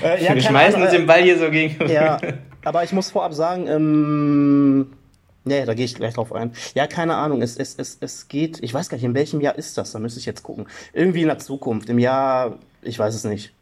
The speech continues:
Speaker 2: hunderteins, tausend,
Speaker 1: Ze-,
Speaker 2: weiß der Geier.
Speaker 1: zehntausendeinhunderteinundneunzig.
Speaker 2: Ja, oder so. Ähm, ja, gibt es halt, äh, ne, verschiedene, ähm, ja, was sind denn das?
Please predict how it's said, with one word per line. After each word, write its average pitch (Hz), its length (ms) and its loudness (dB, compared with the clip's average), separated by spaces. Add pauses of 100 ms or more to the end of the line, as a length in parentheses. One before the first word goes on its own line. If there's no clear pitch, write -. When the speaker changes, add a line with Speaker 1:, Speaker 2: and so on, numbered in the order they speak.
(200)
Speaker 2:
hunderteins, 127 760 -2
tausend, 135 420 0
Speaker 1:
Ze-, 123 260 -6
Speaker 2:
weiß 127 100 -2
der 147 100 0
Geier. 160 60 2
Speaker 1:
zehntausendeinhunderteinundneunzig. 135 1600 2
Speaker 2:
Ja, 123 300 -2 (380)
oder 143 220 0
so. 120 320 -2 (340)
Ähm, 139 500 2 (680)
ja, 156 140 0
gibt - 240 -8
es 175 180 -2
halt, 160 320 0
äh, 143 800 2 (380)
ne, 147 180 0
verschiedene, 143 800 0
ähm, 120 520 -2 (360)
ja, 110 120 -2
was 101 140 -6
sind 127 160 0
denn 113 160 -2
das? 92 340 -6